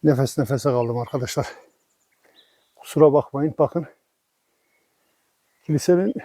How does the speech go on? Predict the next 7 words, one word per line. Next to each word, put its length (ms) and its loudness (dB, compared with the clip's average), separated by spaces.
kaç 260 2
kat 220 2
olduğunu 380 4
tahmin 340 4
edelim. 360 2
Bir, 260 6
iki, 400 2